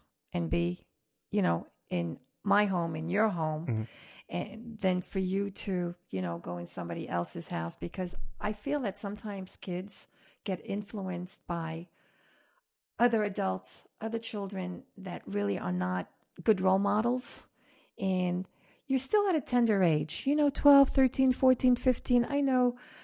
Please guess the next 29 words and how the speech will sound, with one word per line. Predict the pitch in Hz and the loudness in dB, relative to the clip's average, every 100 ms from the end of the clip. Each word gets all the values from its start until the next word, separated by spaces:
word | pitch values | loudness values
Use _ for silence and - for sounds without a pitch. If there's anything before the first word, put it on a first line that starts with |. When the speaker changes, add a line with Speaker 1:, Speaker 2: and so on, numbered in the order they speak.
| - - _ _ - | -20 -20 _ _ 0
Speaker 1:
kids | 262 254 - | 2 2 2
feel | - 240 | 4 6
like, | 233 220 247 | 6 4 4
"Oh, | 262 | 4
they're | 233 220 | 4 2
fifteen. | - 220 - 233 226 214 | 0 -2 0 0 0 0
Oh, | 226 220 | 0 -2
I'm | 202 | -4
a | |
big | 190 226 220 _ | -4 -4 -6 _
person | - 214 - 208 | 8 8 4 -6
now. | 196 | -8
I | 190 | -8
can | 208 | -6
handle | 180 220 214 202 | -4 -2 -2 -2
my | 196 196 | -2 -2
own, | 202 196 190 - | -2 -4 -6 -4
my | 190 190 | -2 0
own, | 190 185 | 0 -2
uh, | 185 - 170 170 175 175 _ _ _ - | -4 -4 -2 -2 -2 -6 _ _ _ -10
problems | 180 175 185 180 175 | -6 -4 -2 -2 -2
or | |
whatnot." | 175 170 180 180 175 - - - - | -4 -4 -4 -4 -4 -8 -18 -18 0
But | 277 | 2
it's | 262 | 4
such | 349 370 | 2 0
a | |
tender | 349 - 240 214 196 | 0 2 2 2 0
age. | 175 170 170 - | 0 -2 -2 -8